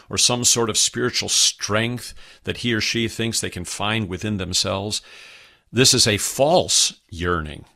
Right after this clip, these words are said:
You're yearning to be set free, but you're not gonna find that freedom in yourself, in your own spiritual exercises or strength of will. And I think that needs to be addressed as well. Number three, the failure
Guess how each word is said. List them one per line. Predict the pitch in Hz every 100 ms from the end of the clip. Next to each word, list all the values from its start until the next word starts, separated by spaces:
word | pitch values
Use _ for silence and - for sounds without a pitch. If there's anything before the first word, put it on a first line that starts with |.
| _ -
You're | 110 107
yearning | 113 151 160
to | 110 107
be | 107
set | - 107 -
free, | - 120 165 90 80 - -
but | -
you're | 113
not | 104 120 -
gonna | 151
find | - 120 113
that | 101
freedom | - 110 107 87 85 82 _ _ -
in | 98
yourself, | 90 90 - 104 90 -
in |
your | 90 98
own | 107
spiritual | - 104 104 - 87
exercises | 92 - - 92 - 90 92 87 92 -
or | 104 85
strength | - - 98 101 92 -
of | 95 85 78 -
will. | - 85 87 76 92 90 _ _ _ _ _ _ _ _ _ -
And | 98
I | 92
think | - 101
that | 98 101
needs | 95 85
to | -
be | 87
addressed | 82 - 85 78 -
as | -
well. | 87 87 76 95 - _ _ _ _ _ _ _ _ _ _
Number | - 131 135
three, | - 143 135
the | 113
failure | - - 147 143 135 127 120